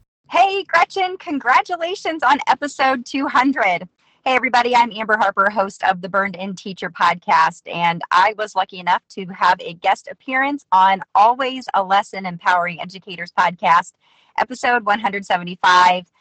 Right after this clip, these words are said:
My biggest takeaway from the Empowering Educators podcast is the fact that if we just open up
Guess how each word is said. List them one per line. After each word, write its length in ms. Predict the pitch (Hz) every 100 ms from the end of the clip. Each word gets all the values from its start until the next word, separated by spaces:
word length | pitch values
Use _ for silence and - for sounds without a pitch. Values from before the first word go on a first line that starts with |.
| _ _ _ 254
My 200 | 302 339 226
biggest 380 | 214 220 240 -
takeaway 600 | 214 208 202 202 202 202 -
from 400 | - 185 180 180 180 180 _ _
the 240 | - 180
Empowering 640 | 175 185 - 170 170 175 156
Educators 420 | 165 180 165 151
podcast 640 | - 156 151 156 127 - -
is 360 | 175 175 165 - _ _ _ _ _
the 120 | 220
fact 500 | 226 262 294 330 - _ -
that 460 | 175 180 165 165 - - _ _ _ _ _ _ -
if 240 | 208 -
we 340 | 196 269 330
just 400 | 285 - 202 - _
open 420 | 190 202 - 214 208
up 220 | - 175